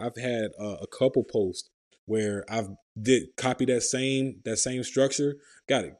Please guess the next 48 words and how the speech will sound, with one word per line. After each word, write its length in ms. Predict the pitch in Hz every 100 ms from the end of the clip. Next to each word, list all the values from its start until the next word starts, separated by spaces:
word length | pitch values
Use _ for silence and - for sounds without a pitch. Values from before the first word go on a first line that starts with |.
| _ - -
Guys, 220 | 123 110
you 60 | 131
gotta 180 | 135
realize 300 | 107 110 95
I'm 100 | 110
not 160 | 135 110
telling 200 | 123 107
you 80 | 98
to 80 | 92
do 160 | 95
anything 300 | 104 98 95
that 100 | 92
I 40 | 98
haven't 240 | 95 85
done 140 | 90
myself. 340 | 85 - 98 71 _ _ _ _ -
I've 160 | 104
done 200 | 107 123
that 160 | 113 101
same 320 | 123 120 113
thing, 260 | 123 123 104
and 100 | 120
I've 140 | 123
probably 300 | 127 113 110
had 200 | 113 104
one, 380 | 98 107 113 107 - _ _ -
I've 60 | -
said 280 | 131 95
several 360 | - 147 127 110
posts 280 | - 95 -
that 140 | 101
had 160 | 107 98
over 240 | 110 104
fifty 360 | 98 123 127 113
comments, 640 | - 120 98 67 - - - _ _ -
right? 240 | 104 107 - _ -
Just 180 | 131
by 140 | - 139
saying, 540 | - 147 139 120 113 - _ _
so 240 | - 143
many 240 | 160 165 156
people 340 | 165 165 143
don't 300 | 123 135 131
know 220 | 139 151
that 260 | 123 120 -
your 80 | 113
student 400 | - 147 143 120
loans 500 | 131 147 123 123